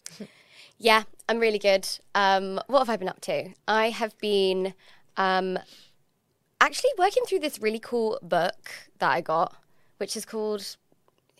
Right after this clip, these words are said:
Healing, mm, Healing Trauma Through Something. But it's, like, an exercise book. And it's, like, it's, it's, the first part was about trauma, but the rest of it's, like, kind of just these really fun exercises where you get to draw and write things and write poems and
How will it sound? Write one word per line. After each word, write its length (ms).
Healing, 440
mm, 300
Healing 500
Trauma 480
Through 500
Something. 320
But 80
it's, 80
like, 100
an 100
exercise 400
book. 340
And 120
it's, 160
like, 380
it's, 340
it's, 240
the 240
first 460
part 240
was 120
about 220
trauma, 300
but 120
the 60
rest 240
of 60
it's, 240
like, 160
kind 180
of 60
just 160
these 160
really 140
fun 180
exercises 500
where 80
you 60
get 140
to 100
draw 360
and 260
write 240
things 380
and 160
write 160
poems 460
and 320